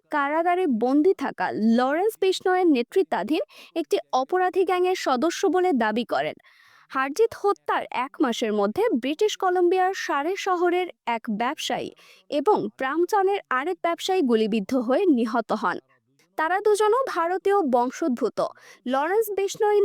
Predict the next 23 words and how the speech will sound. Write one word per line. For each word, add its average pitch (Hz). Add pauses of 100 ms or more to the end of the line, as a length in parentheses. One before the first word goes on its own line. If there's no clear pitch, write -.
নামের 254
ভারত 226
ভিত্তিক 269 (120)
একটি 247 (100)
কুখ্যাত - (120)
চক্র 311 (180)
এসবের 269
নেতৃত্ব 269
দিচ্ছে। 175 (500)
এখন 285
কানাডার 381 (100)
অনেক 240
রাজনৈতিক 320
নেতা 254 (140)
বিষ্ণোই 320
গ্যাংকে 370
সন্ত্রাসী 240
সংগঠন 311
ঘোষণা 359
করার 208
জন্য 208
সরকারের 339
কাছে 349